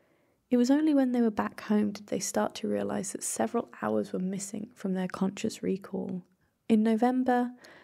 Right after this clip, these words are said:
Betty began to recall information through a series of unusually vivid dreams in which beings forced her and her husband onto a foreign craft, where they were separated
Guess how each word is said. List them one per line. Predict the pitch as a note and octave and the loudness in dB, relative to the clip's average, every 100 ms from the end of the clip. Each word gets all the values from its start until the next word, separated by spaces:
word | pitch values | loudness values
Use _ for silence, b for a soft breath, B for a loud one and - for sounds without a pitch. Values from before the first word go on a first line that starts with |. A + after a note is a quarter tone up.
| B B B B _ | B B B B _
Betty | B3+ B3 C4 | 0 2 0
began | A#3+ A3+ A3+ G#3+ | 2 4 2 2
to | - G#3 | 0 -2
recall | G3 G3+ G#3 G3+ G3 | -2 0 0 2 0
information | G3+ G3 G3 F#3 G3 F#3+ G3+ | -2 -2 0 2 2 0 -2
through | F#3+ G#3+ | 0 0
a | G3+ | 0
series | - A3 G#3+ G#3+ G#3 | 2 2 4 2 0
of | G3+ G3 B B B B B | -4 -6 B B B B B
unusually | G#3+ G#3+ A#3+ B3+ A#3+ A3+ | 0 4 2 4 4 4
vivid | - G#3+ A3 G3 | 4 4 4 0
dreams | - G#3 G#3 G3 F#3 F#3 - b b b b b - | -4 0 2 0 -4 -6 -12 b b b b b -2
in | G#3 | 0
which | G3 G#3 - | 0 -2 -4
beings | - G#3 G#3 F#3+ F#3+ F#3+ - C4+ | 2 2 2 0 -2 -4 -8 -18
forced | - G#3+ G#3 G3 - | -2 2 2 0 -4
her | - G#3 G3 | -2 -2 0
and | F#3+ | 0
her | F#3+ | -2
husband | E3 F#3+ - F#3+ F3+ F#3 - _ _ _ - | -2 -4 -4 -4 -2 -4 -10 _ _ _ 2
onto | F#3+ F#3+ - | 2 2 -2
a | G3 | -4
foreign | G3 F#3+ G3 F3+ | 0 0 2 0
craft, | F3+ G3+ F#3+ F#3 - _ - _ _ _ _ _ _ _ - | -2 -2 0 -2 -8 _ -20 _ _ _ _ _ _ _ -2
where | G3+ | 0
they | G3 G3 | 2 2
were | F#3+ | 2
separated | - G#3+ G#3 G#3 G3 G3 - G3 F#3+ | 0 -2 0 2 2 2 0 0 0